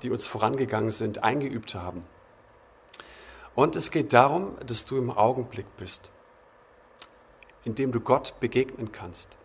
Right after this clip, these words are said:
Es ist der einzige Zeitpunkt, es ist die Gegenwart. Ähm, du schaust vielleicht in die Vergangenheit und haderst in der Vergangenheit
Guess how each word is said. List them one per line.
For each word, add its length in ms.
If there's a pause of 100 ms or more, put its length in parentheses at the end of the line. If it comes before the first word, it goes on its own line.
(120)
Es 140
ist 120
der 120
einzige 520
Zeitpunkt, 840
es 100
ist 160
die 80
Gegenwart. 600 (920)
Ähm, 340 (1300)
du 80
schaust 300
vielleicht 220
in 60
die 60
Vergangenheit 560
und 160
haderst 360
in 80
der 80
Vergangenheit 720